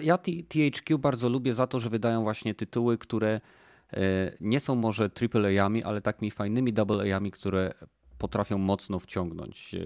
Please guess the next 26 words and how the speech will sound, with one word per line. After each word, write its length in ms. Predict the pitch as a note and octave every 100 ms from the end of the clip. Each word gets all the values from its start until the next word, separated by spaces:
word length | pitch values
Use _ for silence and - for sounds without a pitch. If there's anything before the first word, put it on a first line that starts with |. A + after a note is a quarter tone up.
| E2+
dzięki 400 | E2+ G2 A2+ A2
nim 160 | A2+ A#2
możemy 340 | A2 G#2+ G#2
zagrać 360 | G2 G2 G2+ F#2
w 60 |
bardzo 300 | F#2 G2 G2
wiele, 400 | F#2+ F#2+ F#2+ F#2+ - - - -
dzięki 340 | G2 G2 F#2+ -
temu 180 | G#2
wydawcy 380 | G2+ A2+ A2+ -
możemy 300 | F2 F2+ F#2+
zagrać 340 | F2+ F#2 F#2+ F#2
w 40 |
bardzo 260 | F2+ F#2 F2+
wiele 200 | F#2 F#2
gier 280 | F#2 F#2
z 400 | F#2+ F2+ F2+ F2+ E2
uniwersum 480 | F#2 F2 F2+ - F#2
na 80 |
przykład 200 | F2+ F2+
Warhammera 500 | E2+ F2+ G2 F2+ E2+
czterdzieści 500 | - - E2 D2+ -
tysięcy 500 | - - - - - -
i 120 | -
za 160 | F2+
to, 120 | F2+